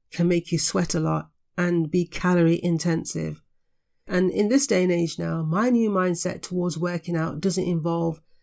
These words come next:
lifting super heavy weights or doing excessive cardio until I'm dripping with sweat. I would say now I'm in a better state of mind regarding my workout routine.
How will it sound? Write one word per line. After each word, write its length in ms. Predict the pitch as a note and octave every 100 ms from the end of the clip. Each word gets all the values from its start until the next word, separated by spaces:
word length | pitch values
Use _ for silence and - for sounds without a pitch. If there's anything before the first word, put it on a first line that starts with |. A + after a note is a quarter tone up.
| _ -
lifting 760 | E3+ G#3 - - F3 E3+ F3
super 460 | - - G#3+ F#3 F#3+
heavy 320 | D#3+ F3 F3
weights 520 | E3+ D#3+ E3 - - - _ _
or 300 | F3+ F3 E3+
doing 400 | D#3 G#3 F#3+ F#3
excessive 560 | E3+ - - F#3+ - F3
cardio 540 | F3 E3+ F3 E3+ E3
until 240 | E3+ E3 E3+
I'm 120 | E3
dripping 600 | C#3+ E3 F#3 F3+ E3+ E3
with 180 | D#3+ E3
sweat. 560 | - E3+ E3 D3+ - _ _ _ _ _ _ _ -
I 80 |
would 120 | B3 -
say 220 | A3+ G3+
now 300 | F#3+ A#3+ C#4+
I'm 80 | B3
in 80 |
a 60 | G3+
better 240 | E3 G3
state 280 | F#3+ - F#3
of 80 | E3+
mind 420 | F3+ F#3 F3+ E3+
regarding 420 | E3 F3 E3+ E3+
my 140 | E3+ E3
workout 460 | E3+ E3+ E3+ E3
routine. 640 | D#3+ E3+ - E3+ - D#3+